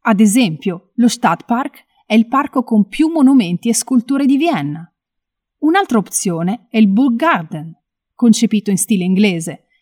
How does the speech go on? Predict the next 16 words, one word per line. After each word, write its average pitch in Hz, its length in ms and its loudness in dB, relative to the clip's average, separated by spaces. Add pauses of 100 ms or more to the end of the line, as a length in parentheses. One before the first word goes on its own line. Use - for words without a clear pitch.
(100)
che - 160 -6
era 202 220 0
il 208 80 2
giardino 220 420 2
privato 185 480 0
dell'imperatore 220 680 0
Francesco 233 600 -4
Giuseppe 226 400 0
primo. 156 540 -6 (720)
Puoi 247 260 2
anche 247 260 2
visitare 214 540 4
il 196 100 0
Rathauspark 190 960 -4
di 190 120 0
Vienna 165 520 -4